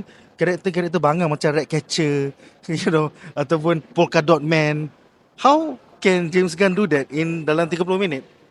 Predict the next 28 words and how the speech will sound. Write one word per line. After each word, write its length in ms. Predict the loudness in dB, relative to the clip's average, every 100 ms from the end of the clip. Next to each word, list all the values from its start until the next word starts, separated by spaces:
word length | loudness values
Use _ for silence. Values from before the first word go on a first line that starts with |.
| _ _ -2
Tapi 240 | -2 -2
Jake 240 | -2 -4 0
Schreier, 480 | 2 4 4 2 -2 _ _ _ _ _ -4
uh, 280 | 2 4 4
dan, 320 | 4 4 2
uh, 180 | -2 -4 -4
penulis 340 | -2 -2 0
Eric 240 | 0 -2 -2
Pearson 400 | -4 0 0 -2 -10 -20 _ _ _
tak 160 | -6 -4
berjaya 480 | -2 0 2 0
to 160 | -2 -4
do 160 | -4 -4
it. 160 | -4
I 80 | -2
think, 140 | -2 -2
uh, 80 |
by 240 | 2 2 2
the 220 | 2 2
end 80 | 2
of 20 |
the 80 | 0
movie, 240 | -2 -2 0
aku 180 | 2 2
hanya 240 | 2 0
care 320 | 0 2 2
for 220 | 2 -2
Bob 320 | 0 2 0